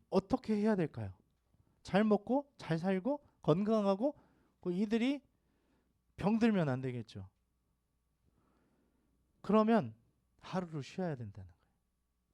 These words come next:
하루를. 마치 하나님께서 천지를 창조하시고 안식하셨던 것처럼 우리의 모든 생명 바이오 리듬은요,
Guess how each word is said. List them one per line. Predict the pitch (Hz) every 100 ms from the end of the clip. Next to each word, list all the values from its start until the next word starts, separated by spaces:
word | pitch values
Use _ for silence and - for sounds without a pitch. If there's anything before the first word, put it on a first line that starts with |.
| _ _ _
하루를. | 156 143 110 90 _ _ _ _ _ _ _ _ _ _ _ _ _ _ _ -
마치 | 175 190 - 233 180
하나님께서 | 165 269 277 254 233 240
천지를 | - 285 269 262
창조하시고 | 277 277 269 254 240 233 226
안식하셨던 | - - 180 226 226 - 226 208 196 160
것처럼 | 131 120 139 135 104 - _ _ _ _ _ _ _ _ _ -
우리의 | 185 254
모든 | 240 226 262 277 277
생명 | 262 269 254 240
바이오 | 202 202 220 214
리듬은요, | 190 185 208 208 208 226 160